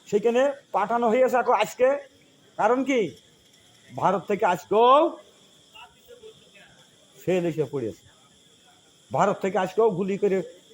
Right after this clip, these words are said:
ফেলা হয়েছে, উনআশি জন লোক ঢুকানো হয়ে রয়েছে। তাদেরকে বিজিবি, আনসার, র্যাব,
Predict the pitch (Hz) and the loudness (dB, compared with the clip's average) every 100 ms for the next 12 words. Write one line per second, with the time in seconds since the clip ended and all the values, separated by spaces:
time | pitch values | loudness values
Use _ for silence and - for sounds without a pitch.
0 | - 202 202 208 - 139 - - - _ | -4 0 2 2 -2 -12 -18 -20 -20 _
1 | _ - 175 226 208 220 196 196 208 220 | _ -8 -2 0 0 0 -2 2 2 2
2 | 160 185 220 226 208 220 220 175 160 - | 0 -2 0 2 2 2 2 0 -6 -8
3 | _ _ _ _ _ - 175 190 180 214 | _ _ _ _ _ -4 -2 -2 2 2
4 | 165 190 180 202 190 208 - _ - 170 | 0 -4 -4 -6 -4 -6 -8 _ -8 -6
5 | 190 - 190 151 180 180 202 | -4 -2 0 2 2 4 2